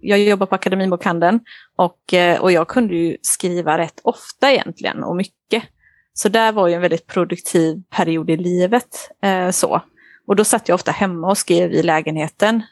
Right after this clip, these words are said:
Eh, sen när vi väl fick vår första dotter tjugohundrasexton, och sen släppte jag ju min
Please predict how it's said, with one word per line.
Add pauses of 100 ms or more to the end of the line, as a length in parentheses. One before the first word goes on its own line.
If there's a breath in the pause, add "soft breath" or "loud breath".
(140)
Eh,
sen
när
vi
väl
fick
vår
första
dotter
tjugohundrasexton, (640 soft breath)
och
sen
släppte
jag
ju
min